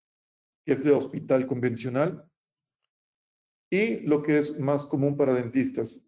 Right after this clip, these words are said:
el, este, Combin. En lo particular,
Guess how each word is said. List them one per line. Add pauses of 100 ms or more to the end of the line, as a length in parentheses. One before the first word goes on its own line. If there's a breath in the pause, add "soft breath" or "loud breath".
el,
este,
Combin. (240)
En
lo
particular,